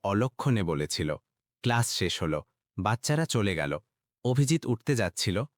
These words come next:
তখন নীলিমা এগিয়ে এলো। "আপনি এসব কেন করেন?" তার গলায় কঠোরতা নয়, শুধু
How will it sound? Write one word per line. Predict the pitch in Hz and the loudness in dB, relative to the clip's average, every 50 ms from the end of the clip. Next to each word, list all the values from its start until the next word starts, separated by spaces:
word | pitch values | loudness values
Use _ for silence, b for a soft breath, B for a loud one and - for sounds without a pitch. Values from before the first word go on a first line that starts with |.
| _ _ - | _ _ -8
তখন | 127 120 - - 143 | -6 -4 0 0 2
নীলিমা | 131 123 120 120 127 131 139 143 127 | 2 4 4 4 4 2 2 2 2
এগিয়ে | 107 92 85 92 90 85 78 | 0 0 0 0 0 0 0
এলো। | 73 73 73 - - _ _ _ _ _ _ _ | 0 -2 -4 -6 -8 _ _ _ _ _ _ _
"আপনি | 123 135 - - - 165 170 | 0 0 0 2 2 2 4
এসব | 170 160 - 185 170 - - | 4 4 2 0 0 0 -2
কেন | 127 110 107 123 147 | -2 0 2 2 2
করেন?" | - - 92 82 87 110 139 - _ _ _ _ _ _ _ - | 2 2 0 0 0 -2 -4 -6 _ _ _ _ _ _ _ -2
তার | 123 127 123 | 0 0 0
গলায় | 98 95 92 90 92 95 92 - | 2 2 2 2 2 2 0 0
কঠোরতা | - 87 - - - 95 90 85 - 92 85 | 0 -2 -2 -2 0 0 0 0 0 0 0
নয়, | 80 78 76 76 76 - _ _ _ - | 0 0 -2 -2 -4 -8 _ _ _ -12
শুধু | - - 143 131 - | -4 -2 -2 0 0